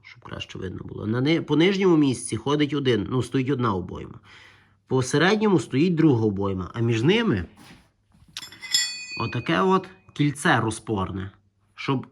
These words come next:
Тримало не туди, не сюди, щоб не йшли підшипники. Зверху тут, де вигризено, ну, прям дуже сильно, тут стоїть сальник. Ну і от така балалайка, що виходить?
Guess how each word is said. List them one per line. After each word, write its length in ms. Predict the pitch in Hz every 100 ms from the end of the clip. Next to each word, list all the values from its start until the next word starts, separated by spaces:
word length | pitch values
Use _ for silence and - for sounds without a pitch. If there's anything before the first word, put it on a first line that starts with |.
| _ _
Тримало 480 | - 147 135 120 113
не 160 | 120 147
туди, 400 | 165 170 208 226 -
не 200 | - 143
сюди, 320 | 131 139 170
щоб 200 | 185 160
не 80 | 139
йшли 220 | 127 143
підшипники. 440 | 143 135 - 110 127
Зверху 360 | - 214 -
тут, 200 | 170 143
де 200 | 123 127
вигризено, 720 | 107 127 147 123 110 107 113
ну, 160 | 107 110
прям 300 | 135 120 110
дуже 320 | 120 110 98
сильно, 540 | 90 104 95 87 85 85 _ _ _ _ _ _
тут 340 | - 190 - -
стоїть 420 | - - 104 123
сальник. 540 | - - 85 82 85 - 120
Ну 100 | 156
і 40 |
от 120 | 214
така 240 | 214 190 190
балалайка, 640 | 202 202 131 101 95 98
що 160 | - 180
виходить? 640 | 180 165 104 95 90 92